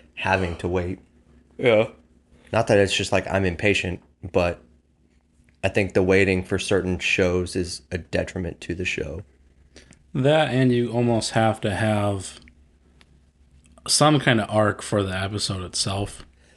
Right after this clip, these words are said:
Speaker 1: Well, there's no,
Speaker 3: So
Speaker 1: nothing contained, yeah.
Speaker 3: you're condensing each story arc to fifty minutes
Speaker 2: Mm-hmm.
Speaker 3: when you could play it out more open-ended through the cuts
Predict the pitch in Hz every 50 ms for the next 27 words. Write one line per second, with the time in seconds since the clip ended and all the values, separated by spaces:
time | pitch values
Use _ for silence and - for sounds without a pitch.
0 | _ _ _ - - - _ - _ _ - 110 123 123 120 131 143 131 - 147
1 | 139 131 123 110 123 113 104 110 98 90 135 139 127 101 92 90 90 110 117 98
2 | 85 - - 131 123 117 110 - - 120 117 110 123 127 131 131 127 - - 123
3 | 113 110 110 - - 123 120 117 107 - - - - - - 117 113 110 107 104
4 | 101 95 - 107 107 104 101 95 - - - - 113 104 92 - 101 98 - -
5 | 101 98 98 98 95 95 95 92 92 - - - - - _ - 117 101 98 95
6 | 92 87 87 90 - - - - - - 107 107 110 107 104 104 101 101 101 101
7 | 101 - 110 98 92 - - - 113 113 110 107 107 104 98 101 101 101 101 101
8 | 98 95 92 - - - _ _ - - - 113 120 117 113 107 110 113 110 110
9 | 117 110 110 110 107 98 101 92 87 - - 110 107 107 104 95 98 95 - -
10 | - 113 104 98 92 92 - - - - - - -